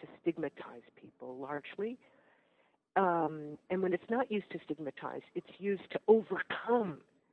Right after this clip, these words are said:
stigmatization. So we have, um, black power, which is not a stigmatizing, but a,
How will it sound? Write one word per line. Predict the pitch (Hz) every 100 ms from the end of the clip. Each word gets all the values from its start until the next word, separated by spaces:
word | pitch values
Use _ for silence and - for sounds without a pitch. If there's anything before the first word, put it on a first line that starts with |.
| _ _ -
stigmatization. | 170 156 - 151 127 117 104 - - - _ _ _ _ -
So | 208
we | 185 196
have, | - 175 160 147 - _ _ _ 165
um, | 151 143 147
black | 160 147 -
power, | - 285 339 165 135 - _ - - _ 185
which | 185 -
is | 165 -
not | 185 160 147
a | -
stigmatizing, | 175 208 180 - 117 120 131 131
but | 143 131
a, | 127